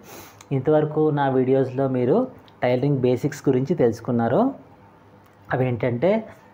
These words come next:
ఆ, essential tools గురించి తెలుసుకున్నారు, ఆ, hemming గురించి తెలుసుకున్నారు, Hooks, తాళ్ళు గురించి తెలుసుకున్నారు, ఆది blouse measurements ఎలా తీసుకోవాలో తెలుసుకున్నారు. ఇప్పుడు రీసెంట్గా అయితే body measurements ఎలా తీసుకోవాలో తెలుసుకున్నారు. ఇప్పుడు యాక్చువల్ పార్ట్లోకి వెళ్ళిపోదాం.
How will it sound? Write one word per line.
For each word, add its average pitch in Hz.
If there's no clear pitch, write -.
ఆ, 117
essential 143
tools 143
గురించి 131
తెలుసుకున్నారు, 117
ఆ, 113
hemming 120
గురించి 131
తెలుసుకున్నారు, 113
Hooks, 135
తాళ్ళు 120
గురించి 123
తెలుసుకున్నారు, 113
ఆది 127
blouse 135
measurements 127
ఎలా 120
తీసుకోవాలో 120
తెలుసుకున్నారు. 113
ఇప్పుడు 127
రీసెంట్గా 135
అయితే 180
body 120
measurements 127
ఎలా 117
తీసుకోవాలో 120
తెలుసుకున్నారు. 120
ఇప్పుడు 165
యాక్చువల్ 135
పార్ట్లోకి 123
వెళ్ళిపోదాం. 120